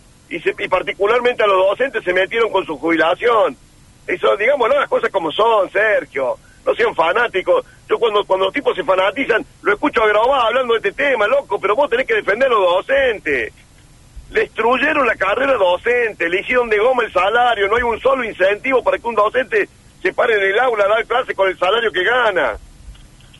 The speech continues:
O sea, no, mirá, si vos te administrás con honestidad, te puedo garantizar, no, capaz que no te sobre,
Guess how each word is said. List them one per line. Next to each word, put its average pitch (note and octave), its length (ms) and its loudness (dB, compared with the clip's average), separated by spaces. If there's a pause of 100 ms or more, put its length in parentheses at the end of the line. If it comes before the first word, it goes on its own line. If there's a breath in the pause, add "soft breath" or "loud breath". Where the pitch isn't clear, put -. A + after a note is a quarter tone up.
O - 40 -20
sea, F#3+ 140 2
no, A3+ 320 2
mirá, A#3 240 0
si F#3+ 100 -10
vos B3+ 140 0
te B3 80 -2
administrás G#3 400 -2
con C#4 140 2
honestidad, G3+ 500 -2
te G3 140 -4
puedo A#3 160 2
garantizar, G3+ 520 -2
no, A3+ 240 2
capaz A3 240 0
que C4 120 -4
no A#3+ 80 0
te A3+ 100 -4
sobre, F3+ 460 0